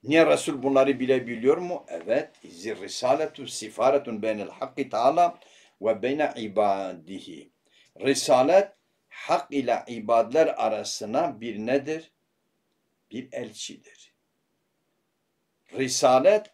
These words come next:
Allah ile ibadler arasına bir elçiliktir. Li yüziha, ta ki izale etsin Yüce Allah. Biha, sifaret ile, ile lehum, ibadların illetleri, mazeretlerini izale etsinler. Nerede?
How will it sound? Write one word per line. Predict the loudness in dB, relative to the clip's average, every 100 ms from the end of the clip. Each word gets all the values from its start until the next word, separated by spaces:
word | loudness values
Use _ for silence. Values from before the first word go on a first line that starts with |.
| 0
Allah | 2 4 4 4
ile | -4 -2 -2 -4
ibadler | -4 4 6 6 4
arasına | 4 0 -4 -6 -6
bir | -6 -6 -12 _ _ _ _ _ _ -6
elçiliktir. | -6 -6 -8 -4 -6 -2 0 0 0 _ _ _ _
Li | -2
yüziha, | 0 0 2 2 2 0 2
ta | 2 2
ki | -2
izale | -8 2 4 4
etsin | 0 -4 -8
Yüce | -10 -2 2
Allah. | 2 4 2 2 -4 _ _ _ _
Biha, | -20 -10 0 0 4 2 2 -6
sifaret | -8 -8 -4 0 2 2 -2
ile, | -8 0 0 0 -6 _ _ _ _
ile | -2 4 4 6
lehum, | 2 0 -14 -16 _
ibadların | -10 -2 -2 2 2 4 2 -4
illetleri, | -8 0 0 0 -4 -2
mazeretlerini | -2 -2 -2 -4 -6 -2 -2 -2
izale | -6 -12 -8 -6 0 -2
etsinler. | -2 -8 -8 -4 -4 -4
Nerede? | 4 4 6 6 4